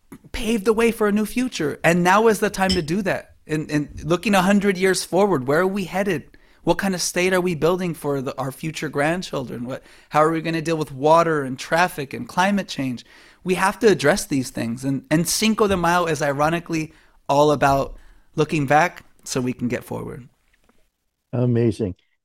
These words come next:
Speaker 2: Absolutely amazing. That sounds like something that Governor Pio Pico would have said. So, <laughs> yes, a hundred and sixty years ago,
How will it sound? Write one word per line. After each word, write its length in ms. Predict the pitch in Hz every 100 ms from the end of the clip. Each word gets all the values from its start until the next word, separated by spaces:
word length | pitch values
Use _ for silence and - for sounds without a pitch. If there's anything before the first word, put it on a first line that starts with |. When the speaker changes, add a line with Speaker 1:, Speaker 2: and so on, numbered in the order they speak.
| _
Speaker 2:
Absolutely 480 | 143 156 175 147 117
amazing. 440 | 113 117 104 104
That 140 | 160 156
sounds 260 | 165 156
like 160 | 135 113
something 380 | - 131 131 120
that 200 | 110 101 - _ _ _ -
Governor 300 | 98 104 104
Pio 240 | 139 139
Pico 300 | 139 226 165
would 180 | 127 104
have 180 | 104 82
said. 360 | - 92 90 _ _ _ _ _ _ _ _ _ _ _ _ 139
So, 280 | 143 135 135
<laughs> 40 |
yes, 500 | 135 160 127 - - - - -
a 80 | 120
hundred 320 | 151 180 202
and 80 | 160
sixty 300 | 156 - 147
years 320 | 143 151 127
ago, 420 | 107 107 104 104